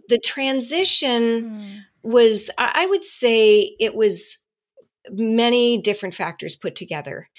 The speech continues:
Speaker 1: So, you know, there was,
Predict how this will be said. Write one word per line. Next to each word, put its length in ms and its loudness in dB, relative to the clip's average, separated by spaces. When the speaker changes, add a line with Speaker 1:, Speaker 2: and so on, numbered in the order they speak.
Speaker 1:
So, 640 4
you 480 -4
know, 100 4
there 160 4
was, 320 4